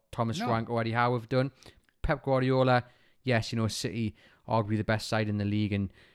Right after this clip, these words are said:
Speaker 1: but you expect City to win. And I, I, I, I do genuinely think it's between Eddie Howe and Thomas Frank. And I know we're, we're a Newcastle United podcast and we're big fans of Eddie Howe. But when I look at the job Thomas Frank's done at Brentford, that, that is special as well. And I do think it is between those two for manager of the season.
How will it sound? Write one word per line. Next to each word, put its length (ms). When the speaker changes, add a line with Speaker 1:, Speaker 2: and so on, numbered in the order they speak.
Speaker 1:
but 240
you 100
expect 420
City 240
to 140
win. 160
And 140
I, 120
I, 160
I, 80
I 80
do 240
genuinely 480
think 500
it's 140
between 420
Eddie 180
Howe 220
and 120
Thomas 280
Frank. 400
And 80
I 40
know 200
we're, 180
we're 100
a 40
Newcastle 420
United 180
podcast 480
and 100
we're 80
big 240
fans 320
of 60
Eddie 140
Howe. 300
But 80
when 240
I 80
look 160
at 60
the 60
job 240
Thomas 260
Frank's 280
done 140
at 80
Brentford, 480
that, 240
that 260
is 120
special 460
as 140
well. 220
And 80
I 80
do 220
think 260
it 80
is 120
between 320
those 220
two 220
for 180
manager 300
of 40
the 60
season. 320